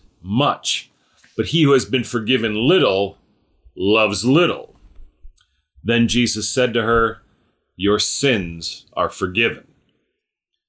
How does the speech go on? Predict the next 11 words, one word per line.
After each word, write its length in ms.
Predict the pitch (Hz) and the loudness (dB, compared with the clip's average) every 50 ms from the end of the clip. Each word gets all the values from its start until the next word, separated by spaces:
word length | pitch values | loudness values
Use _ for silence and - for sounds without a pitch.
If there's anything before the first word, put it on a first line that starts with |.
| _ 92 | _ -4
The 160 | 107 117 - | -2 0 2
other 240 | 156 175 160 170 131 | 4 4 4 4 2
guests 340 | 101 113 135 143 131 - | 2 2 2 2 2 0
began 400 | - - 110 101 107 117 113 110 | -2 -6 -6 -4 -2 -2 0 -2
to 80 | 104 101 | -2 -2
say 260 | - - - 127 117 | -2 0 2 2 2
among 360 | 104 95 101 113 127 143 131 | 2 2 2 0 0 0 0
themselves, 880 | 113 98 92 - - - 95 87 85 85 85 80 78 - - - - - - - _ _ _ _ _ _ _ - | -2 -2 -2 -4 -4 -4 -4 -4 -4 -4 -6 -8 -8 -8 -8 -8 -10 -16 -20 -20 _ _ _ _ _ _ _ 0
"Who 220 | 170 180 175 - - | 2 2 2 2 2
is 320 | 151 170 170 143 - 85 | 2 2 2 2 0 -2
this 560 | 85 92 87 87 - - - - - - - | -4 -4 -4 -4 -4 -4 -4 -6 -8 -12 -16